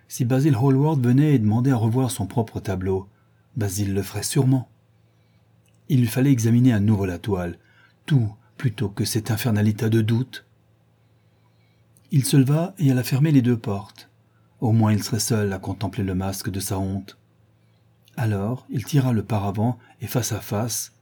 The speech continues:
se regarda. Oui, c'était vrai, le portrait avait changé. Comme souvent, il se le rappela plus tard, et toujours non sans étonnement, il se trouva qu'il examinait le portrait avec un sentiment indéfinissable d'intérêt scientifique.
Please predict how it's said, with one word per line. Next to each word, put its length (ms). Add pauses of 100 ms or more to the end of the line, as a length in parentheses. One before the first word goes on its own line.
(140)
se 160
regarda. 640 (960)
Oui, 260 (500)
c'était 280
vrai, 300 (320)
le 120
portrait 380
avait 140
changé. 480 (2500)
Comme 160
souvent, 420
il 220
se 140
le 60
rappela 300
plus 200
tard, 420 (340)
et 100
toujours 360
non 140
sans 260
étonnement, 540 (1080)
il 140
se 100
trouva 360
qu'il 160
examinait 420
le 140
portrait 320
avec 220
un 60
sentiment 480
indéfinissable 840
d'intérêt 400
scientifique. 720